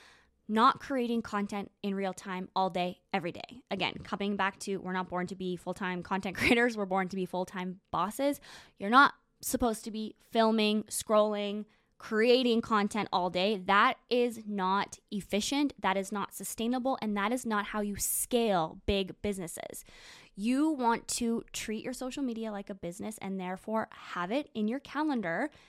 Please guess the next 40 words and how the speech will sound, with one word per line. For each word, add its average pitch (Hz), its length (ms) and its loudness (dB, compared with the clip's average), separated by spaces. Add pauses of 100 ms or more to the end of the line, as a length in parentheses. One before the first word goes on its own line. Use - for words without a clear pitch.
(160)
All 226 100 6
right, 185 320 4
this 170 380 0
is 370 160 2
my 359 140 6
content 240 540 -2
day. 220 320 0 (300)
Here 294 300 0
is 359 180 0
where 277 200 2
I'm 240 160 2
gonna 240 120 0
go 214 540 2
through 294 200 0
my 262 140 4
content 226 520 -2
categories 226 480 -4
and 277 160 -4
pillars. 190 440 -6
I'm 185 140 -8
gonna 185 160 -6
look 190 260 -4
at 277 80 -4
my 285 200 0
offers 196 400 0
for 196 100 -6
the 185 140 -4
week 214 240 -4
and 180 100 -4
look 180 180 -4
at 277 80 -6
the 311 80 0
numbers 214 440 2
that - 160 -8
I 175 160 -2
need 202 180 -4
to 285 100 -6
sell 170 380 -4
this 180 240 -6
week, 233 300 -6